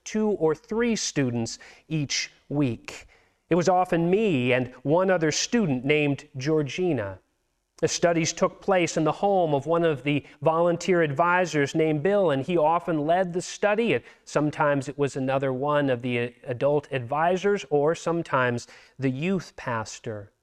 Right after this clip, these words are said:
But one reason I am in ministry today is that little gathering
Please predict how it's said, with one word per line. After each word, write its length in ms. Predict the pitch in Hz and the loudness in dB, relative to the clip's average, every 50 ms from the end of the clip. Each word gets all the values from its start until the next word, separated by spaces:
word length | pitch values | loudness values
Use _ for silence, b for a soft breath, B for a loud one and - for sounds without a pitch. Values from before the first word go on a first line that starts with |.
| _ _ _ _ _ _ B B B B B - | _ _ _ _ _ _ B B B B B -2
But 100 | 151 147 | -2 0
one 220 | 185 220 220 202 | 0 0 0 0
reason 480 | 202 220 233 240 233 - 170 147 139 135 | 2 2 2 2 2 2 0 0 0 0
I 200 | - 143 160 156 | 0 0 2 2
am 160 | 165 165 156 156 | 4 2 2 2
in 160 | 151 147 147 - | 2 0 -2 -2
ministry 600 | - 151 180 202 220 233 208 - - - 196 185 | 0 0 2 2 2 2 0 -2 0 0 0 0
today 300 | 180 - 190 180 202 202 | 0 0 0 0 2 2
is 120 | 180 156 - | 2 2 2
that 180 | 165 151 - _ _ _ _ | 2 0 0 _ _ _ _
little 480 | - 135 143 165 180 220 240 226 233 233 | -4 -4 -2 -2 0 -2 0 0 -2 -2
gathering 640 | 196 247 247 240 233 226 170 131 113 101 98 98 | -2 -4 -2 -2 -2 -2 -2 -4 -6 -6 -8 -14